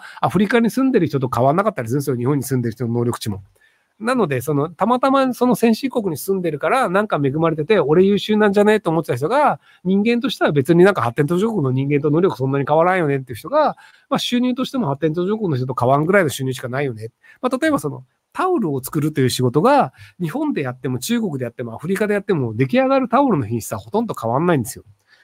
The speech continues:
そのなんかめちゃめちゃ丁寧にやって一万円のタオルですとかだったら別なんですけど、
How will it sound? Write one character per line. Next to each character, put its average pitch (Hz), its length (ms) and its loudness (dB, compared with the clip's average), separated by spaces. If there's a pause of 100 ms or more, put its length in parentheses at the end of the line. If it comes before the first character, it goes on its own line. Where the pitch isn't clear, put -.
(220)
そ 170 140 0
の 160 40 2
な 175 80 2
ん - 20 -10
か 123 100 -4
め 139 160 0
ち - 60 -2
ゃ 254 80 4
め 285 80 0
ち 285 40 -4
ゃ 277 60 2
丁 285 220 0
寧 262 100 2
に 185 80 2
や 139 80 2
っ - 20 -2
て 135 80 -4
一 117 160 -4
万 196 140 2
円 220 60 2
の 208 80 0
タ 240 80 2
オ 247 40 4
ル 226 60 0
で 170 160 -2
す 127 80 -6
と 143 60 -12
か 147 80 -4
だ - 0 -
っ 127 40 -8
た 131 60 -6
ら 123 40 -6
別 123 120 -6
な 175 80 0
ん - 40 2
で - 20 -
す 123 40 -8
け 123 80 -4
ど、 156 280 0